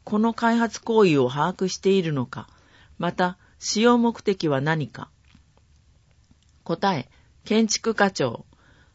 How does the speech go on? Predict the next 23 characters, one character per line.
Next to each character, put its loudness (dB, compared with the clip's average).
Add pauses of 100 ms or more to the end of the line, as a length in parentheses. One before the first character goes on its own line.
地 2
元 2
の 0
農 4
地 -2
利 2
用 2
最 -2
適 -8
化 -2
推 -2
進 -4
委 0
員 0
か -4
ら -4
の -6
通 -2
報 2
を 0
受 -2
け -20
た -6